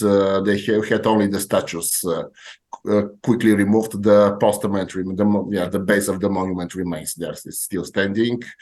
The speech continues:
And, uh, this has actually made, uh, it very difficult to form, uh,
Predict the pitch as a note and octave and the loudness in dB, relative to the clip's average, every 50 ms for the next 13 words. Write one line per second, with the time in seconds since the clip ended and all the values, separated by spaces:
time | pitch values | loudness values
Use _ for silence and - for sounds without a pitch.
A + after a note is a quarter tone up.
0 | - - - - - - _ _ - F#2+ G2+ G2+ G2+ G2+ G2 - - - - A#2 | -20 -20 -20 -20 -20 -20 _ _ -2 0 0 2 0 -2 -4 -8 -4 0 4 4
1 | A#2 A2+ A2+ B2 C3 B2+ B2+ - B2 A#2 A2 A#2+ A#2 A2+ - - A2 A2 G#2+ G#2+ | 4 4 4 2 2 2 2 2 2 4 4 4 2 2 2 0 2 2 4 4
2 | A2 A2 G#2+ G#2 G#2+ G#2+ - - - G#2+ G#2+ G#2+ G#2+ G#2 G#2 G2+ G2+ G2+ G2+ G#2 | 4 4 4 2 0 -4 -8 -4 0 4 6 6 6 6 4 2 0 -2 0 2
3 | A2 G#2+ G#2+ G2+ G2 G#2+ G#2 - - - G#2 G2 G#2 - G2+ - - G#2+ G#2 G#2 | 4 4 4 2 2 0 -2 -2 -4 -4 -4 -4 -6 -8 -10 -4 0 2 4 4
4 | G#2 G2+ G2+ F#2+ F#2+ F#2+ F#2+ | 4 4 4 4 4 2 2